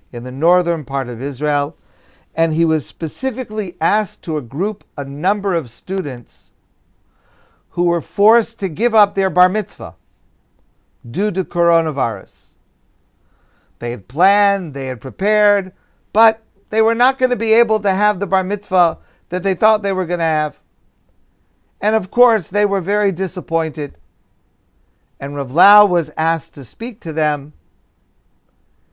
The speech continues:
and he told them the following story. He said,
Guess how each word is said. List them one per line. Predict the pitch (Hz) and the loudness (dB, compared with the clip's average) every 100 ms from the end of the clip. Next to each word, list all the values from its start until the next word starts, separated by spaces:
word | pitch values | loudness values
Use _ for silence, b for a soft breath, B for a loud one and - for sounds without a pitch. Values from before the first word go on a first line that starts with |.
| _ _ _ | _ _ _
and | 151 139 | -8 -6
he | 143 | -10
told | 143 170 202 202 | -10 -2 0 0
them | 170 165 | 0 -2
the | 143 | -4
following | 123 147 143 147 139 131 | -4 -2 -2 -4 -6 -10
story. | 113 - 85 67 _ _ _ _ _ _ _ _ _ _ _ _ _ _ _ _ _ _ _ _ _ _ _ _ _ _ _ _ _ - | -14 -16 -18 -18 _ _ _ _ _ _ _ _ _ _ _ _ _ _ _ _ _ _ _ _ _ _ _ _ _ _ _ _ _ -12
He | 147 | -10
said, | - 220 208 185 165 | 2 6 6 4 -2